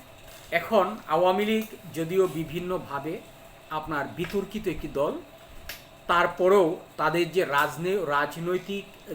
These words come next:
যে কৌশল, সেই কৌশলের কাছে অন্তর্বর্তীকালীন সরকার, বিএনপি, জামাত, জাতীয় পার্টি সহ বিভিন্ন দল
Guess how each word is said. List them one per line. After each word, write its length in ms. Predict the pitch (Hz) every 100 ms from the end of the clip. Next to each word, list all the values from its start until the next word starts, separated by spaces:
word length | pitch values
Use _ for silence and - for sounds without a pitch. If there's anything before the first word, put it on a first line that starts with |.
| 131
যে 320 | 156 135 151 - -
কৌশল, 420 | 170 - - 143 - - - -
সেই 220 | - 214
কৌশলের 640 | - 202 214 220 269 262 262
কাছে 320 | 185 - 311 - - -
অন্তর্বর্তীকালীন 760 | 175 185 220 196 196 - 196 190
সরকার, 460 | - 196 185 202 185
বিএনপি, 580 | 165 156 165 165 180 175 160
জামাত, 520 | 151 151 165 165 - 147
জাতীয় 320 | 151 151 165 160
পার্টি 280 | 160 151 165
সহ 320 | - 170 117 - - - -
বিভিন্ন 460 | 135 220 226 233 220
দল 220 | 151 117